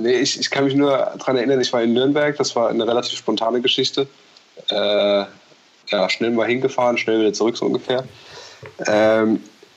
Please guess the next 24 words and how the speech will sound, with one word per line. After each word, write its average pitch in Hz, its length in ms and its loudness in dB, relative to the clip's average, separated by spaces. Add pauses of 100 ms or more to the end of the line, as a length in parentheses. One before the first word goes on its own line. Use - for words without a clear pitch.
(140)
wir 98 260 2
haben 156 140 2
da 151 120 4
auch 143 120 0
drei 143 260 0
eins 143 200 -2
gewonnen, 135 260 0
das 123 180 -4
war 139 100 0
das 120 160 -6
Geile 113 340 0
da 160 140 0
dran 156 360 -2
und 120 80 0
es 117 140 -2
war 120 100 4
eigentlich 127 240 2
echt - 140 -2
ganz 135 160 -2
coole 123 200 0
Stimmung, 143 360 0 (400)
bis 127 120 0
ich - 140 -2
irgendwie 135 420 2